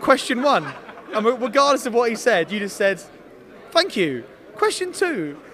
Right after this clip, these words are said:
And you went through this list very methodically. So, uh, hopefully it'll be a more sort of traditional Coogan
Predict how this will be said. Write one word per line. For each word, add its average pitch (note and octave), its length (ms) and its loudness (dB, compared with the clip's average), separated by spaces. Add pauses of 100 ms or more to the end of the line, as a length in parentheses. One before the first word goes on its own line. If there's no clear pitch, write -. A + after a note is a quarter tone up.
(260)
And A3+ 100 -2
you C4 120 -2 (100)
went C#4 300 2
through B3+ 140 -6
this B3 160 -8
list C4+ 220 -4
very A3 160 -2
methodically. G#3 680 -6 (540)
So, G#3 360 -2 (260)
uh, G3 60 -8
hopefully A#3 480 -2
it'll G3+ 160 -8
be G3+ 120 -2
a G3 40 -2
more F#3+ 300 -4 (340)
sort - 160 -10
of - 40 -16
traditional G3+ 500 -6
Coogan C#3+ 640 -8